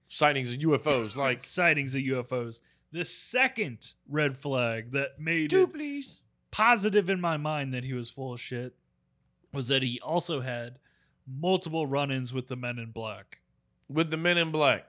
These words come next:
Speaker 2: Yes.
Speaker 1: God damn it. Like
Speaker 2: Threatening him, telling him to stop his investigations.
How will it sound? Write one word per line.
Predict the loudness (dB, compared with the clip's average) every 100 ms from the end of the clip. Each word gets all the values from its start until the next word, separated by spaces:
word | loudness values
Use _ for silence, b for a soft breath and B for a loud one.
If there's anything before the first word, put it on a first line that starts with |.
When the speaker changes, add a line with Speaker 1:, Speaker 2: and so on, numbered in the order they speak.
| _
Speaker 2:
Yes. | -6 -6 -8 -18 _ _ _ _ _ _ _ _ _ _ _
Speaker 1:
God | -10 -2 -2 -2 -2
damn | 0 0 -4
it. | -12 _
Like | -10 -10
Speaker 2:
Threatening | -12 -14 -14 -12 2 6 6 4 -4
him, | 0 0 0 -6 -12 -18 -14 -2
telling | 2 2
him | 0
to | -4
stop | -2 -2 -2
his | -4 -8
investigations. | -4 -4 -4 -6 -4 -4 -6 -8 -10 -12 -14